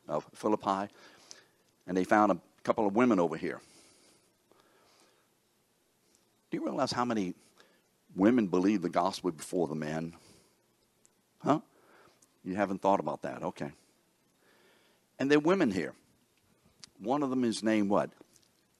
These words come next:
Lydia. And so Paul doesn't say, "Look, I'm gonna,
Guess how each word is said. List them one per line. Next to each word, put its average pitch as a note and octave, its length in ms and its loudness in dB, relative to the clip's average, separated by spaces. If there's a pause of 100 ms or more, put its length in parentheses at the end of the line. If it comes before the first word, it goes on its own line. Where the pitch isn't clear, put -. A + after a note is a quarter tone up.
(680)
Lydia. F#2+ 440 4 (1160)
And G2+ 120 0
so G#2+ 160 8
Paul C3+ 360 8
doesn't G2+ 300 2
say, G2 200 -2
"Look, F2 340 -2
I'm A#2 200 2
gonna, G2+ 280 -2